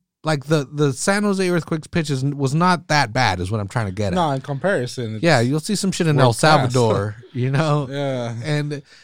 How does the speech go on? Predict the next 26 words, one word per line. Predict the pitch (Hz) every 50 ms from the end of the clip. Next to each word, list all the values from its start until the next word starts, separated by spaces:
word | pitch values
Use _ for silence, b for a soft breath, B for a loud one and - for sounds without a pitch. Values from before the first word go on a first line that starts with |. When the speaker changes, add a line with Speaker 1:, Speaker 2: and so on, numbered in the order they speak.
| b b
Speaker 1:
so | - - 175 175
I | - 143 165 190
thought | 208 208 208 214
it | 208
was | 196 165 151
funny | - _ - 170 190 196 190
that, | 175 165 151 139 120
like, | 147 147 139 117 101 _ _ _ _ _ _ _ - 147 - -
it | 160 147
was | 135 135 143 127
the | 127 131
Seattle | - - 131 123 127 135 160 151 139
match | 131 123 117 117 -
in | 123 107
particular, | - 117 - - 139 120 - 139 135 139 131 131 123 -
and | 175 180 180 180 175 160
plus | - - 165 156 147 -
it | 151
was, | 139 135 123
like, | 120 113
Reddit | 107 101 107 117 117 120 127 127 107 110
and | 107 98
Twitter | - - 127 123 120 127 127 127
I | 127
was | 131 123 -
following, | - 131 127 131 135 139 139 135 139 143 143